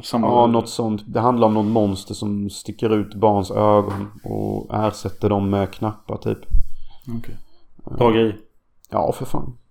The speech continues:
Speaker 2: För fan. För fan.
Speaker 1: Men då, eh, till nästa avsnitt också vill vi ha, vi vill veta hur det fortgår, din process med den här investeraren, och,
Speaker 2: Mm.
Speaker 1: eh,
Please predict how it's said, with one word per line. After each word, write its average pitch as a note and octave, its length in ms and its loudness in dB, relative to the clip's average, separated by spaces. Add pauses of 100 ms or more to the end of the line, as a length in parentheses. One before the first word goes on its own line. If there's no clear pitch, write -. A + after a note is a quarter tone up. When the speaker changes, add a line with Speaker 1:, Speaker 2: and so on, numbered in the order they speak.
(260)
Speaker 2:
För B2+ 80 -6
fan. A#3 300 -10 (200)
För - 100 -10
fan. - 160 -12 (840)
Speaker 1:
Men C3 280 4
då, C3+ 80 0
eh, C3 220 0
till C#3+ 160 0
nästa C#3+ 240 0
avsnitt C3 300 0
också A#2+ 220 -2
vill A#2 180 2
vi A#2 120 2
ha, A#2 480 4
vi B2 80 0
vill B2+ 180 -2
veta C3 500 0
hur B2 160 0
det A#2+ 360 2 (1040)
fortgår, A2+ 520 2
din G#2+ 100 -2
process A2+ 440 -2
med A2+ 120 0
den A2 80 -2
här G#2+ 280 2
investeraren, G2+ 840 0
och, A2 480 -2
Speaker 2:
Mm. G2+ 240 2
Speaker 1:
eh, F#2 60 -2